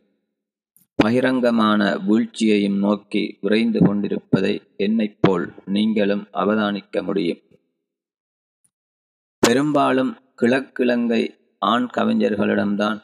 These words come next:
நான் இந்த வீழ்ச்சியை அவதானிக்கிறேன், ஒரு சில விதிவிலக்குகளை தவிர. ஈழத்தமிழ் கவிதைகளை பொறுத்தவரை பெண் கவிகளும் அவர்களின் கவிதைகளும் இன்னொரு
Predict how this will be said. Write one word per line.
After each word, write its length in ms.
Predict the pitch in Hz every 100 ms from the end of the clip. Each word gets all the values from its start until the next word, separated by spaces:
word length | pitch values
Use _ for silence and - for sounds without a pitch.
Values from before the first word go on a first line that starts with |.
| -
நான் 380 | 101 98 101 -
இந்த 300 | 98 104 98
வீழ்ச்சியை 720 | 101 113 110 - 98 92 - -
அவதானிக்கிறேன், 800 | 90 101 98 95 - - 82 - _ _ _ _
ஒரு 220 | 92 104
சில 480 | 110 107 95 85 - -
விதிவிலக்குகளை 1040 | 101 107 101 104 - - 95 92 85 _
தவிர. 440 | - 87 92 - _ _ _ _ _ _ _ _ _ _ _ _ _ _ -
ஈழத்தமிழ் 880 | 110 135 156 - - 120 131 127 104
கவிதைகளை 640 | - 113 123 120 117 110 110
பொறுத்தவரை 840 | - 107 107 - 104 104 107 - - _ _ _
பெண் 260 | - 110 123 120
கவிகளும் 640 | 104 107 110 104 107 - -
அவர்களின் 680 | - 98 110 107 104 98 101
கவிதைகளும் 760 | - 101 110 113 104 98 90 - _
இன்னொரு 560 | - 220 247 233 202